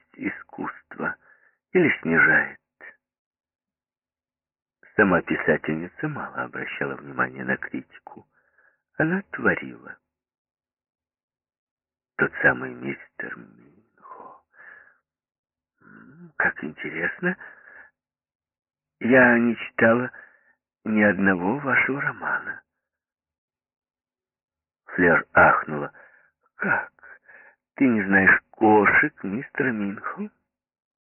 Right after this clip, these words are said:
Но ведь они изумительны. Э, мистер Минхо, я очень хочу познакомить вас с женой Уолтера Нейзинга, Эммабелл. Это мистер Гердон Минхо.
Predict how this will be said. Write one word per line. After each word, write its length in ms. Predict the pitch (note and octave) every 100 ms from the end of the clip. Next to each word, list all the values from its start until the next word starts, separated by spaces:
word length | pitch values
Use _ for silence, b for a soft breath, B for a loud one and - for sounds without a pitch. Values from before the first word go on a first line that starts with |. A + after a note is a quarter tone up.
| _ _ _ _ _ -
Но 140 | A2+
ведь 200 | G#2+ G2
они 340 | G2+ F#2+ F#2 G2
изумительны. 800 | C#3 E3+ G3 G#3 - - E2 - _ _ _ _ _ _ - B B
Э, 160 | D2+
мистер 400 | B2+ D#3 - D#3+ A#2+
Минхо, 580 | G2 G2 F2 - F#3 - _ _ _ _ _ _ _ _ _ _ -
я 200 | B2 A2
очень 240 | - G2
хочу 380 | F#2 G2+ - G2+
познакомить 640 | G#2 F2 F#2 - F#2+ F#2+
вас 180 | D3+ F#3+ - - b b b b b b -
с 40 |
женой 520 | - - G2+ F#2 C#3
Уолтера 560 | F3 C3 C3+ - D#3+ F3
Нейзинга, 760 | B2+ E2 E2 - A#2+ D3+ F3 F3 B B B _ _ _ -
Эммабелл. 720 | D#3+ G2 - - E2+ G#2+ A2+ b b b b -
Это 260 | G#3 -
мистер 600 | G2+ F#2 F#2 - F#3+ G3
Гердон 880 | D3+ F#2+ F2+ - - - C#3+ D#3 D#3
Минхо. 520 | F#3+ C3+ - D3+ -